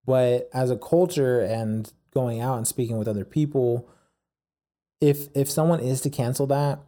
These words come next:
and they say to you, "Well, why aren't, does that mean that you support a pedophile?" Obviously, no, that's not what we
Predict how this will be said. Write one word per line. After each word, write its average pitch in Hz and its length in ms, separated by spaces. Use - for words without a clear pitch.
and 120 140
they 117 120
say 131 260
to 120 60
you, 120 340
"Well, 113 300
why 117 220
aren't, 123 480
does 123 260
that 123 140
mean 120 140
that 110 100
you 110 100
support 110 440
a 95 60
pedophile?" 160 680
Obviously, 180 360
no, 123 260
that's 104 200
not 123 220
what 104 200
we 101 320